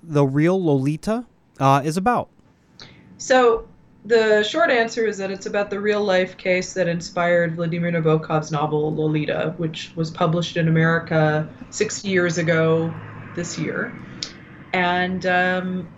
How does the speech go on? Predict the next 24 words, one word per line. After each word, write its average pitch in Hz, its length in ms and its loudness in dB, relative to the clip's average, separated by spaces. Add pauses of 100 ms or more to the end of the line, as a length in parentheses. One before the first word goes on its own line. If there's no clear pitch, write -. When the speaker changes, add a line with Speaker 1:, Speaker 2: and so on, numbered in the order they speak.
(120)
Speaker 2:
I 190 100 -4
got 220 240 2
interested 247 540 -4
in 240 60 0
it 233 220 2
first 240 440 0
as 202 100 0
a 190 80 0
long-form 190 640 -2
piece. 156 600 -4 (560)
Um, 165 480 -2
I'd 175 120 -2
been 180 120 0
looking 185 280 -2
for 170 640 2 (140)
sort - 180 -10
of 165 60 0
my 170 140 4
next - 440 -2
crime 175 300 -2
story 160 340 2
to 160 60 4
work 175 320 -2
on. 156 480 -2